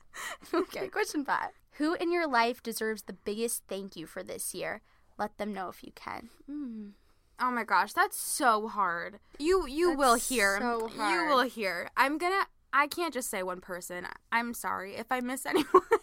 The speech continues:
Speaker 2: If I miss
Speaker 1: Oh,
Speaker 2: anyone.
Speaker 1: she's gonna give an,
Speaker 2: <laughs>
Speaker 1: she's
Speaker 2: So
Speaker 1: gonna give
Speaker 2: I'm
Speaker 1: an
Speaker 2: gonna give a
Speaker 1: Oscar-winning
Speaker 2: Tony,
Speaker 1: speech
Speaker 2: I'm gonna
Speaker 1: right
Speaker 2: give
Speaker 1: now.
Speaker 2: a Tony Award. No, no, but really, there are so many friends.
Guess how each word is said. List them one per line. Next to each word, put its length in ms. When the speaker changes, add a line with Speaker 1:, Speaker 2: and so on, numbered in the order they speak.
Speaker 2:
If 160
I 100
miss 200
Speaker 1:
Oh, 40
Speaker 2:
anyone. 200
Speaker 1:
she's 80
gonna 180
give 160
an, 160
Speaker 2:
<laughs> 100
Speaker 1:
she's 200
Speaker 2:
So 40
Speaker 1:
gonna 160
give 40
Speaker 2:
I'm 60
Speaker 1:
an 60
Speaker 2:
gonna 160
give 80
a 120
Speaker 1:
Oscar-winning 180
Speaker 2:
Tony, 240
Speaker 1:
speech 160
Speaker 2:
I'm 60
gonna 40
Speaker 1:
right 100
Speaker 2:
give 80
Speaker 1:
now. 220
Speaker 2:
a 20
Tony 340
Award. 420
No, 120
no, 140
but 140
really, 260
there 160
are 60
so 200
many 200
friends. 680